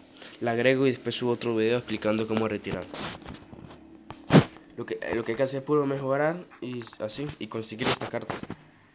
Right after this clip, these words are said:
Y es muy sencillo. Le vamos a mostrar, eh, un ataque. Donde vamos a agregar aventura y aventura dos.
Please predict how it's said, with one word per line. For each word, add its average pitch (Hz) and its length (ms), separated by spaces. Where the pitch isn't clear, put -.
Y 101 60
es 107 60
muy 110 120
sencillo. 110 400
Le 110 60
vamos 117 160
a - 20
mostrar, 113 260
eh, 110 60
un 113 100
ataque. 135 400
Donde 110 180
vamos 110 220
a 104 40
agregar 104 460
aventura 113 640
y 160 180
aventura 113 380
dos. 104 280